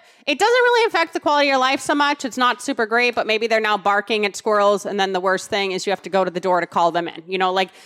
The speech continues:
there, there's very minor slipping. Some dogs that, like, when they start to slip, it's tricky. Like,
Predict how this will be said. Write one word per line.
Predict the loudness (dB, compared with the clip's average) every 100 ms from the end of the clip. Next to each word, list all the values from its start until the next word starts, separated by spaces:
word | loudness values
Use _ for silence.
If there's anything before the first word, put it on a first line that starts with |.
| -20 -2
there, | -2 0
there's | 0 0 0
very | 0 2
minor | 2 2 0
slipping. | -2 -4 -4
Some | 0 2 4
dogs | 4 2 0
that, | -4 0
like, | -2 0
when | -2
they | -2
start | 0 -4 -4
to |
slip, | -4 -2 -2 -4 -20 _ _ -4
it's | -4 -2 0
tricky. | -2 -2 -8 -4
Like, | -4